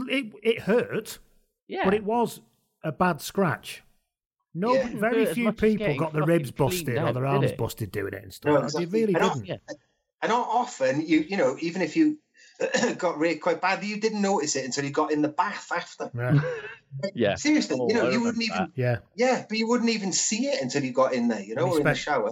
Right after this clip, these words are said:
Speaker 1: you spent
Speaker 2: Yeah.
Speaker 1: a week looking like you were sponsored by Adidas.
Speaker 3: <laughs> Exactly. Yeah.
Speaker 2: <laughs> Yeah, who doesn't remember that? Sitting down in the bath after the end of a game and just going,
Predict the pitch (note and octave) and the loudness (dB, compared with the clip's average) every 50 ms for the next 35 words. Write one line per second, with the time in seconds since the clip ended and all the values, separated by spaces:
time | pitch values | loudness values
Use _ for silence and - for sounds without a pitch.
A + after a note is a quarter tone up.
0 | - _ C3 B2+ - - D3+ E3 C3 - D3+ D3+ C#3+ C#3 C#3+ C3+ - C#3+ C#3 C3+ | -4 _ -14 -12 -2 0 0 0 2 2 2 2 2 2 -2 -2 0 2 2 2
1 | C3 B2+ B2+ - - C#3 C3+ A#2+ - A#2+ A#2 B2 B2 A#2+ A#2 C3+ C#3 C#3 B2 A#2+ | 2 0 -2 -2 0 -2 -2 0 -2 -2 0 0 0 0 2 2 2 2 2 0
2 | G#2+ - - - _ _ _ _ _ _ _ _ _ _ - B2 A2+ - - G3+ | -2 -4 -10 -20 _ _ _ _ _ _ _ _ _ _ -8 -8 -8 -2 0 0
3 | G#3 - - A3 - - C4 - B3+ B3 - - C4 B3+ - - G#3 D#3+ D3 - | 0 2 0 -2 0 0 0 0 0 0 0 0 -2 0 0 0 0 0 0 -2
4 | C#3 - _ - C#3 C3+ - - - G3 F#3 F3+ C3 - - _ _ - - A3 | -6 -8 _ -8 -8 -8 -8 -6 0 0 2 2 2 -2 -4 _ _ -12 -2 2
5 | G#3 D3 A2 G#2 D3+ G#3+ A#3 A3+ - A3 A3+ A3+ G#3+ D#3 B2+ C#3 B2+ B2 A2+ G#2 | 2 2 2 0 -2 -4 -6 0 0 0 0 0 -4 -6 -6 -2 0 0 0 0
6 | G2+ G2 F#2+ F2 F#2+ F#2+ F#2+ - - _ _ _ _ _ _ - - - D3 - | -4 -6 -6 0 0 0 0 0 -2 _ _ _ _ _ _ -16 -4 -2 -2 -2
7 | A2 A2 G#2 A2 G#2+ G#2 G#2 G#2 G2+ G2+ - A#2+ A#2 A2 - - G2+ F#2+ - - | -2 -2 -2 -2 -2 0 -2 -4 -6 -2 0 0 0 0 0 -4 -4 -4 -4 -8
8 | G2+ G2 F#2+ G2 G2 G2+ G2+ G2 G#2+ G#2 A#2 A2+ G#2+ G#2 G2 F#2+ - G#2 - - | -8 -4 -2 -2 0 -2 -2 -4 -2 0 0 2 2 2 0 -2 -6 -6 -4 0
9 | A#2 A2 | 0 0